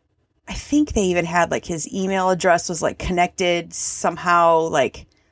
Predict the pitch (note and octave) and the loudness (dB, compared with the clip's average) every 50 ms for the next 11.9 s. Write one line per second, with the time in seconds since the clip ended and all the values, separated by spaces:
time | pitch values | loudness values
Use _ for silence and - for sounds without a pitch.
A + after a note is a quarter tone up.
0 | _ _ _ _ _ _ _ _ _ _ _ _ _ _ _ - - - B3+ A#3+ | _ _ _ _ _ _ _ _ _ _ _ _ _ _ _ -8 -4 -2 0 0
1 | B3+ B3+ E4 E4+ D4 D4 C4 F#3 G#3 G#3 F3+ - F#3+ F3 - F3+ E3 - - E3 | 2 2 2 2 4 2 2 2 2 0 2 2 0 0 0 -4 -6 -2 -2 0
2 | D3+ C#3 C3 - D3+ - - D3+ F3+ E3+ F3 - G3 F3+ E3+ E3 D3+ - F3 D3+ | 0 2 0 0 -2 0 0 0 2 0 0 -2 -2 0 0 0 0 2 2 2
3 | D3+ - - D#3+ - - D#3 - E3 C#3 A2+ C#3 - - B2+ C#3 - - - - | 2 2 -2 -4 -6 -6 -6 -4 -2 -2 -2 -2 -2 -4 -6 -8 -8 -8 -8 -8
4 | - - - - B2+ - - _ _ _ _ _ _ _ _ _ _ _ _ - | -6 -6 -6 -6 -6 -6 -8 _ _ _ _ _ _ _ _ _ _ _ _ -10
5 | - F3 D#3 D#3 - E3+ - - D3+ C#3 C3 B2+ - - - - D#3 D#3 D#3 G#3 | -4 0 0 0 0 0 -2 -2 -2 -4 -4 -4 -8 -8 -8 -6 -4 0 2 2
6 | D#4 F#4 F4+ - - - - _ - - - - - - E3+ E3+ F3+ G3 - - | 2 2 -2 -10 -18 -20 -20 _ -12 -8 -6 -6 -4 -2 0 2 2 2 2 0
7 | A#3 G#3 C4+ D4 D#4+ E4+ - G3 F3 - C#3 F#3+ B3+ B3+ _ _ _ _ _ _ | -2 0 2 2 2 2 2 0 0 0 0 -2 -2 -6 _ _ _ _ _ _
8 | _ _ _ _ _ - - _ - G3 - D3+ C#3 D#3+ D3 - G#3+ A#3+ B3 B3+ | _ _ _ _ _ -20 -20 _ -10 -8 -6 -4 -4 -4 0 0 2 2 2 2
9 | B3+ B3+ B3 A#3 F3+ D3 C3+ C3 C3+ A#2 - - D#3 - - B3+ A#3+ A3+ A3+ A3+ | 2 2 2 2 0 -2 -6 -10 -10 -12 -14 -16 -20 -12 -6 -4 -2 0 0 2
10 | A3 A3 A3 G#3 _ _ _ _ _ _ _ _ _ _ _ _ _ - - F#3 | 2 2 0 0 _ _ _ _ _ _ _ _ _ _ _ _ _ -8 -4 -2
11 | F#3 F3+ F3 F3+ F3+ D#3+ F#3+ F#3+ F3+ F3+ F3+ F3 F3 E3+ - - - | 0 0 0 0 -2 -2 0 0 0 0 -2 -4 -4 -4 -6 -6 -6